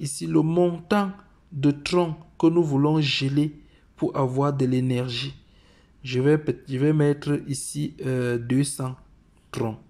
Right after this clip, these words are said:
que je vais geler pour avoir de l'énergie. Vous voyez ? On monte.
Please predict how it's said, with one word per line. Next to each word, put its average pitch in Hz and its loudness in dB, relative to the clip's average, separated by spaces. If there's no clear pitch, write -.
que 135 -2
je 120 0
vais 131 4
geler 123 0
pour 135 -2
avoir 123 -2
de 120 -2
l'énergie. 117 -6
Vous 117 -10
voyez ? 117 -4
On 127 -6
monte. 127 -4